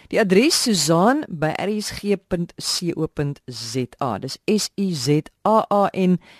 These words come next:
by R S G punt C O punt Z A. Volgende week gesels ons verder.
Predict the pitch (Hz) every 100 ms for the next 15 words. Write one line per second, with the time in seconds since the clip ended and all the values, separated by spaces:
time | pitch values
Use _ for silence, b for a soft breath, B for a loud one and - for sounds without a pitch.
0 | b b 131 127 185 240 226 226 220 -
1 | 208 190 175 b b - 180 175 - -
2 | 175 - 147 143 b b _ 151 135 -
3 | - 120 113 139 - 127 104 - - 320
4 | 359 285 285 - - - 220 214 220 220
5 | 208 202 - - - 180 208